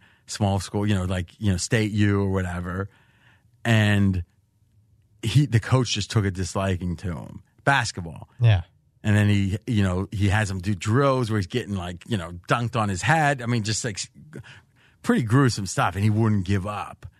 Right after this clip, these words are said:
Speaker 1: And finally, you know, I guess I'm, I don't know, can you spoil a movie from the
Speaker 2: Yeah.
Speaker 1: seventies? But let's just say, um,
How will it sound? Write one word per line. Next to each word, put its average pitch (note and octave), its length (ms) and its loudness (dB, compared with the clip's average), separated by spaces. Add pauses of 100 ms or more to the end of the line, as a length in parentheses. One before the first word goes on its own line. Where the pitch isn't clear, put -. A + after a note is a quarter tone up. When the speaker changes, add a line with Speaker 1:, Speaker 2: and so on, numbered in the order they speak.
(400)
Speaker 1:
And F#2+ 100 -10
finally, G2 560 -2 (120)
you - 100 -10
know, - 40 -12
I A#2 140 2
guess F#2+ 220 -4
I'm, F2+ 200 -6
I A2 180 -4
don't E2 320 -16
know, E2 140 -18
can G2+ 120 -6
you F#2+ 180 -2 (360)
spoil B2 360 0
a A#2 80 4
movie A#2+ 300 4
from A#2 160 0
the B2+ 80 6
Speaker 2:
Yeah. A2+ 100 6
Speaker 1:
seventies? C3+ 500 0 (380)
But E3+ 80 0
let's F3+ 140 2
just G3+ 180 0
say, D#3 240 4
um, A2+ 380 2